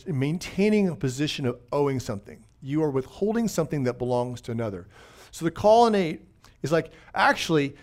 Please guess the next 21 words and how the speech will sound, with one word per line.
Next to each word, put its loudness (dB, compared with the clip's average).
everybody. 6
So 2
the 4
language 4
here 6
is -4
double, 4
and -4
it's, -6
uh, 0
emphatic, 4
that 0
owe 6
no 8
one 6
nothing. 4
Stay 4
clean. 0
Don't, 0
don't 4
have -2